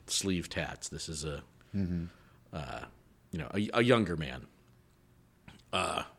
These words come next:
Speaker 1: is walking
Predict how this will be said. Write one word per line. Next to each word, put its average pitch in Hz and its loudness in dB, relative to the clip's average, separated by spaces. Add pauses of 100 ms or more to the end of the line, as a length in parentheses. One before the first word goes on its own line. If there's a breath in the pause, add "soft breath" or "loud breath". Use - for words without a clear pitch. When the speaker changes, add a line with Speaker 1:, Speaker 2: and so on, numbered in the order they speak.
(640 loud breath)
Speaker 1:
is 90 2 (640)
walking 110 6